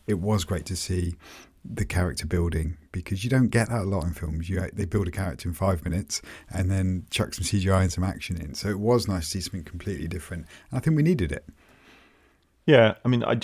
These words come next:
Speaker 2: I wanna draw a parallel between it and The Right Stuff. Have you seen The Right Stuff?
Speaker 1: I've never seen The Right Stuff. I have bought that, actually, and I, it's on the list, but I haven't got to it.
Speaker 2: So, so The Right Stuff is another epic scale film <clears throat> talking about, you know, putting man in space, the American side of putting ma-, a man in space particularly.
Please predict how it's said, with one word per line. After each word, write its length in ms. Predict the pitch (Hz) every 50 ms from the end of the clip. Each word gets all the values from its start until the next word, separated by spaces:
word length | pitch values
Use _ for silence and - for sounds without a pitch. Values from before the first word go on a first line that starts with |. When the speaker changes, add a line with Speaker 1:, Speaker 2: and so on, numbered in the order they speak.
| -
Speaker 2:
I 80 | - 135
wanna 260 | 127 117 151 147 143
draw 200 | 123 127 123 117
a 40 | 110
parallel 520 | - - 113 113 110 98 90 87 85 82
between 260 | 76 - - - 87 92
it 100 | - -
and 120 | 92 82
The 80 | 92 82
Right 200 | 92 95 - -
Stuff. 280 | - - 135 - -
Have 80 | - 113
you 80 | 113
seen 160 | - - 131 131
The 100 | 127 123
Right 180 | 131 - -
Stuff? 280 | - - 135 - - - 139 139 - _ -
Speaker 1:
I've 180 | 90 90 87 90
never 180 | 98 98 90
seen 180 | - - 104 101
The 80 | 101
Right 200 | 101 104 - -
Stuff. 220 | - - 98 - -
I 160 | - 95 104
have 160 | 113 117 -
bought 200 | - 117 127 110 107
that, 160 | 95 82 82
actually, 180 | 90 - -
and 100 | 87 87
I, 100 | 90 90 90 -
it's 200 | - - 107 -
on 140 | - 104 101
the 60 | 95
list, 320 | 95 101 101 85 - - -
but 80 | - 76
I 60 | 71
haven't 140 | 78 80 87
got 160 | 85 - -
to 80 | 82 78
it. 100 | - -
Speaker 2:
So, 240 | - - 131 - - _ _ _ _ _ _ _ _ -
so 180 | - - 120
The 100 | 107 117
Right 160 | 110 117 113
Stuff 260 | - - 127 117 - -
is 140 | 107 98
another 320 | 110 110 123 131 113 120 120
epic 420 | 120 - 143 123 - 139 131 -
scale 300 | - - - 113 101 110
film 380 | - - 110 101 90 87 85 - _ - - _ _ _ -
<clears throat> 340 | - 147 135 110 104 104 -
talking 340 | - 117 110 - - 101 101
about, 260 | 90 98 95 95 - _ _ -
you 80 | 107
know, 200 | 95 80 76 - - _ -
putting 260 | - 117 - 101 101
man 180 | 98 92 92
in 120 | 92 90 87
space, 340 | - - 101 90 82 - -
the 140 | - 110
American 520 | 104 104 107 110 107 101 - 101 87 82 - - _
side 320 | - - 95 87 82 80 -
of 100 | - -
putting 240 | - 90 90 85
ma-, 140 | 82 78 - -
a 80 | 101 95
man 220 | 92 90 87 87
in 120 | 85 82
space 280 | - - - 80 82 -
particularly. 560 | - - - - 101 - - - 82 87 85